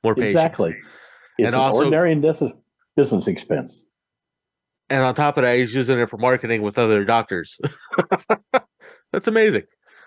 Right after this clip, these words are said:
Speaker 2: Yeah. You
Speaker 1: Wow.
Speaker 2: need a good C P A that's creative.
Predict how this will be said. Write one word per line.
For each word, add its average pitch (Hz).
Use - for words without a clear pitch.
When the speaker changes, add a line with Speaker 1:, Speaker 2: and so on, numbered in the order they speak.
Speaker 2:
Yeah. 269
You 139
Speaker 1:
Wow. -
Speaker 2:
need 190
a 214
good 196
C 208
P 175
A 170
that's 117
creative. 147